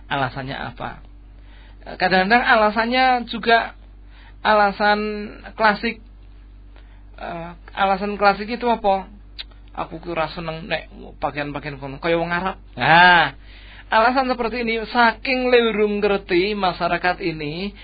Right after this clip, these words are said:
dikira angger wong ki taat kepada Allah dan Rasulnya kuwi dikira wong Ar-, anu kaya wong Arab gitu. Karena memang dikenal wong Arab ki sing wis nglakoni masalah kayak gini.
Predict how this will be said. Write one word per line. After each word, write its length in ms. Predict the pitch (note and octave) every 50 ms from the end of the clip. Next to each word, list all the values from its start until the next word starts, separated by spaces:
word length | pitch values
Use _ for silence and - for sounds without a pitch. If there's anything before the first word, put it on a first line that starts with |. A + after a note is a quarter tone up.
| - - - - - -
dikira 560 | G3+ G3 - G3+ G3 G3 G#3+ B3 A#3+ A#3+ A3
angger 160 | G3+ F#3 F#3+
wong 240 | F#3 G3+ G3+ G3 F#3+
ki 160 | G3 G#3+ G#3+
taat 400 | - G3 F#3+ - - - G#3+ -
kepada 400 | - - - F#3 F3+ F#3 F3 -
Allah 240 | G#3 G3+ F#3 F3+ F3
dan 240 | - E3 E3+ E3+ F#3
Rasulnya 400 | F3+ F3+ F#3 F#3 F3 F3 F3+ F3
kuwi 320 | G3 A3+ A#3+ A#3+ A#3 - - - - - -
dikira 480 | - F#3+ G3 F#3+ - G3+ G3 G#3 A3
wong 160 | G#3+ G#3 G3+ G3
Ar-, 400 | F#3+ F#3+ F#3 F#3 - - F#3+ F#3
anu 160 | F3+ F#3+ F#3
kaya 240 | - G3+ F#3+ F#3+ G3
wong 240 | F#3 F#3 F#3 F3+
Arab 240 | F3+ F#3+ G3 G3 F3
gitu. 240 | F3 F#3+ F3 E3 E3
Karena 320 | - G3 F#3+ G#3 B3+ C4
memang 560 | B3 A3+ G#3 G3+ A3 B3+ C4 C4+ C4 C4+ - - - - - - - -
dikenal 480 | F#3+ F#3 - F#3+ F3+ F#3 G#3+ A#3+ B3 A3+
wong 160 | G#3+ G3 F#3+
Arab 240 | F#3 F#3 F#3 F#3 G3+
ki 160 | A#3 G#3+ A#3+
sing 160 | A3 G3+ F#3+
wis 160 | F#3 F#3+ D#3+
nglakoni 640 | F3+ F3+ E3+ E3 D#3+ D#3+ D#3 E3 D3+ D3 F3+ G3+ G3
masalah 480 | F3 D#3 D3+ D#3 C3 D3+ D#3+ F3 E3+ E3
kayak 160 | - - -
gini. 560 | - F#3+ G3 G3+ G#3 G#3 G3 F#3 F3+ F3